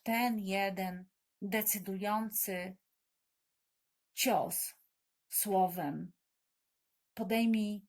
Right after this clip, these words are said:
decyzję i jasno się jej trzymaj. Po prostu. I tyle.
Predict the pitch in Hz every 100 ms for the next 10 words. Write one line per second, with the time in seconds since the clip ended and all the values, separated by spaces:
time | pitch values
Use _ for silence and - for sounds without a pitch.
0 | - 202 196 226 202 190 - 131 180 _
1 | _ _ _ _ 226 220 220 233 - 185
2 | 165 165 202 _ _ - 214 190 185 185
3 | - - 202 180 165 - - - _ _
4 | _ _ _ _ _ _ _ _ _ 254
5 | 254 285 165 - - - - - - _
6 | _ _ _ _ 302 320 180 143 -